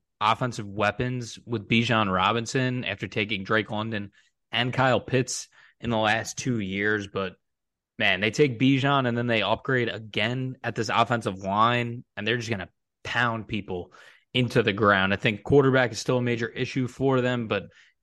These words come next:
if you can hand the ball off to Bijan two hundred seventy-five times this year behind this offensive line, that's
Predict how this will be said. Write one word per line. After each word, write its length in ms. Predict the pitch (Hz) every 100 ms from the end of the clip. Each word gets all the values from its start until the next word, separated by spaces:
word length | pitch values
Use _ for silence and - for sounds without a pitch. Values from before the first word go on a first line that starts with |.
| _
if 140 | 127
you 60 | 123
can 100 | 127
hand 220 | 120 120
the 40 | 117
ball 180 | 120
off 140 | 120 113
to 80 | 113
Bijan 680 | 110 110 107 107 104 95 95 _ _ _ _ _ _ _ _ _ -
two 140 | 139
hundred 300 | 117 120 110
seventy-five 520 | - 113 110 104 110
times 320 | 98 113 110 107
this 180 | 98
year 380 | 117 110 104 95 - _ _
behind 320 | 104 117 120
this 140 | 120
offensive 420 | 113 117 117 110 101
line, 300 | 107 104 95
that's 280 | 95 -